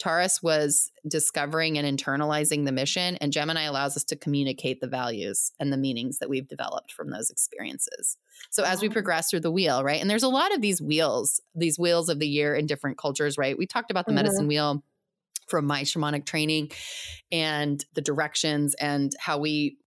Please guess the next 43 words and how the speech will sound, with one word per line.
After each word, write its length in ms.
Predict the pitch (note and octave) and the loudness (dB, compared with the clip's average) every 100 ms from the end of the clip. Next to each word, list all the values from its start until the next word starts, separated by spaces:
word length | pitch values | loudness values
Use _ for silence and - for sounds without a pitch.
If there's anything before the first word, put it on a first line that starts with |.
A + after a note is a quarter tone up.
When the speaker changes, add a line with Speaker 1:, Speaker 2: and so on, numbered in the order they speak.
| - | -6
Speaker 1:
I 40 | |
mean, 100 | D3 | -2
I 80 | D#3 | -2
was 160 | E3+ - | -2 -4
taught 340 | - D3 - | -2 -2 -2
to 420 | - D3+ C#3+ C#3 C#3 _ _ _ | -2 0 0 -2 -6 _ _ _
use 260 | E3 F3+ E3 | 0 0 2
the 80 | D#3 | 0
medicine 380 | D3 D3+ D3+ | 0 0 0
wheel 120 | D3 C#3 | 0 -2
as 140 | C3 | -2
a 60 | D3 | -2
way 240 | C#3 C3+ | -2 -2
to 680 | C3 - C#3+ C#3 C3 B2 D3+ - | -2 -2 0 0 0 -4 -8 -10
look 300 | C#3+ E3 D#3+ | -2 -2 -2
at 100 | D3 | -4
the 180 | D3 C#3 - | -2 -4 -4
abstract 760 | D3+ D3+ D#3+ - D3 C#3+ - - | -4 -2 -2 0 0 -2 -4 -14
problems 460 | - E3 F3 D3+ C#3+ | -2 0 2 2 0
that 120 | - | 0
we 80 | C#3+ | -2
deal 240 | C3+ C3+ | 0 0
with 260 | C3 B2+ - - | 0 -2 -4 -4
and, 380 | C#3 C3+ B2+ - - - _ _ - | 0 0 -2 -8 -20 -20 _ _ -4
and 200 | D3 D3 - | -4 -4 -4
take 240 | F3+ D3+ | -4 0
a 60 | D3+ | 0
look 240 | D3 D3 | 0 -2
from 180 | D#3 C#3+ | -2 0
different 300 | C#3+ C3+ - | 0 -4 -6
percep-, 380 | C#3+ - C#3+ - | -4 -2 -2 -4
perceptual 440 | - D#3 C#3+ - C3+ | -2 0 0 -2 0
states. 420 | - C3 - - - - - | 0 -2 -4 -8 -10 -12 -2
So 340 | - E3+ D#3 - | 2 4 2 2
this 160 | G#3+ | 0
gives 200 | - G#3 | 2 2
us 160 | F3+ E3+ | 2 2
a 60 | E3+ | 0
chance 420 | - D3 - - | -2 -2 -2 -2
to 180 | - D#3 | 0 0
divide 340 | D#3 D#3 D3+ | 0 0 0
it 100 | D3 | 0
into 580 | D3 C#3+ E3 D3 C#3+ C3+ | 0 0 2 2 0 -2